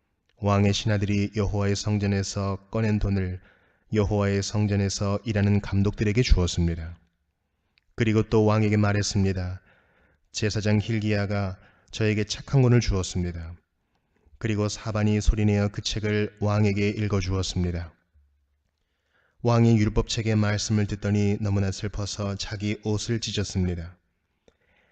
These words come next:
왕이 제사장 힐기야와 사반의 아들 아히감과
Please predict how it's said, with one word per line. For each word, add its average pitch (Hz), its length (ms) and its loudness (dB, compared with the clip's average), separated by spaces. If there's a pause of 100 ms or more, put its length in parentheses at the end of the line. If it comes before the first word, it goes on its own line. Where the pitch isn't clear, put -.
(120)
왕이 110 480 0
제사장 107 580 -2
힐기야와 101 720 -2
사반의 104 540 -4
아들 104 400 -4
아히감과 90 800 -6